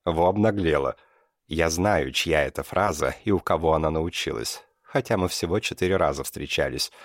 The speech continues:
Думаю, где бы назначить свидание? Чайная, вот куда нужно сходить. Встретились, говорю с ней, трансую, рассказываю сказку. Пора вести. Поднимаемся,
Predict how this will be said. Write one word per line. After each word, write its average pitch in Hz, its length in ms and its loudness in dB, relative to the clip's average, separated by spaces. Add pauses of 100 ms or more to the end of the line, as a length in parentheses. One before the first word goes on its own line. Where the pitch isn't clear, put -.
(380)
Думаю, 90 500 0
где 87 280 0
бы 123 100 2
назначить 104 440 0
свидание? 62 720 -4 (340)
Чайная, 65 760 -2
вот 120 280 0
куда 73 260 0
нужно 67 260 -8
сходить. - 480 -8 (680)
Встретились, - 760 -2 (100)
говорю 104 420 2
с - 140 -4
ней, 117 260 -2 (200)
трансую, 85 600 0
рассказываю 117 520 0
сказку. - 580 -6 (440)
Пора 78 220 0
вести. - 520 -4 (460)
Поднимаемся, 82 920 -2